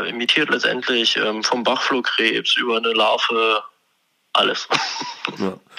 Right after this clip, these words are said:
Speaker 2: Und hat natürlich durch die Farbgebung natürlich perfekt jetzt, äh,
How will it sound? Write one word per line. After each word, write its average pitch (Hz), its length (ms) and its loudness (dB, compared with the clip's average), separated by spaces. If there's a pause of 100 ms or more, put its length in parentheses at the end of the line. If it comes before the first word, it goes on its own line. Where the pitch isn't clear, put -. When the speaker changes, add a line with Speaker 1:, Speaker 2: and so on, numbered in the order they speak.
(140)
Speaker 2:
Und 110 160 4
hat 113 220 2
natürlich 139 420 2
durch 117 240 2
die 113 100 2
Farbgebung 120 840 4
natürlich 110 400 0
perfekt 107 460 0
jetzt, 117 220 2
äh, 117 200 2